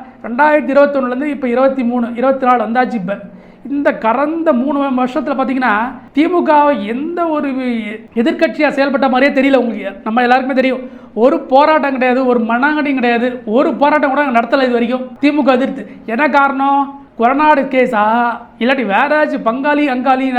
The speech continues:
அந்த மாதிரி பிரச்சனையா? நம்ம எல்லாருக்கும் தெரியும், இவங்க வந்தா இவங்க ஒலடிக்கணும், அவங்க வந்தா அவங்க ஒலடிக்கணும். அதனால நம்ம மேல, இவங்க மேல கேஸ் போடாத, நான் உங்க மேல போய் கேஸ் போட மாட்டோம் அப்படின்ற மாதிரி அப்படியே அதே செட்டப்லயே போயிடுறாங்களா? அதனால அதிமுக வந்தா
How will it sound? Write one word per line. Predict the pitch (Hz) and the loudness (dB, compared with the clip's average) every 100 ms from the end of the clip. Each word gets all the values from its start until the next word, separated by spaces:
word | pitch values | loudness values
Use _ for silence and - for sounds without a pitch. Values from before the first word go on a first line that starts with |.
| 220 | 0
அந்த | 214 269 | 0 0
மாதிரி | 277 277 | 2 0
பிரச்சனையா? | 226 - 220 175 185 233 247 247 - | -2 -4 -6 -4 -2 2 2 -2 -8
நம்ம | - 262 277 269 | -4 0 4 4
எல்லாருக்கும் | 285 294 285 | 2 0 0
தெரியும், | 285 294 220 | 0 0 -4
இவங்க | 220 247 269 | -6 -2 -2
வந்தா | 262 302 339 339 | 0 2 2 0
இவங்க | 269 277 | -6 -4
ஒலடிக்கணும், | 277 277 294 294 | -2 0 0 -2
அவங்க | 277 262 | -2 -2
வந்தா | 277 | -2
அவங்க | 269 247 | 0 0
ஒலடிக்கணும். | 254 247 240 - - - | 0 -2 -6 -12 -16 -4
அதனால | 240 254 320 | -2 0 0
நம்ம | 262 269 269 294 | 0 -2 0 0
மேல, | 294 294 269 | 2 0 0
இவங்க | 269 | -2
மேல | 285 277 | 0 0
கேஸ் | 285 277 | -2 -2
போடாத, | 277 285 | 0 0
நான் | 320 277 262 | 0 -2 -2
உங்க | 262 | -2
மேல | 269 233 | -4 -2
போய் | 254 254 | -2 -2
கேஸ் | 262 254 | -6 -4
போட | 247 | 0
மாட்டோம் | 233 233 233 - - - - | 0 0 -4 -10 -20 -18 0
அப்படின்ற | 226 226 285 269 | 0 0 -2 0
மாதிரி | 277 277 | 2 2
அப்படியே | 208 247 262 294 | 0 2 4 4
அதே | 208 262 | 2 0
செட்டப்லயே | 277 269 269 247 269 240 | -2 -4 -4 0 0 0
போயிடுறாங்களா? | 240 220 190 208 254 - - 196 | 0 -2 -2 -2 -4 -8 -8 -2
அதனால | 254 311 320 269 - - - - | 0 2 2 0 -4 -16 -12 -2
அதிமுக | 247 320 311 277 254 | 0 0 -2 0 0
வந்தா | 254 262 | 0 2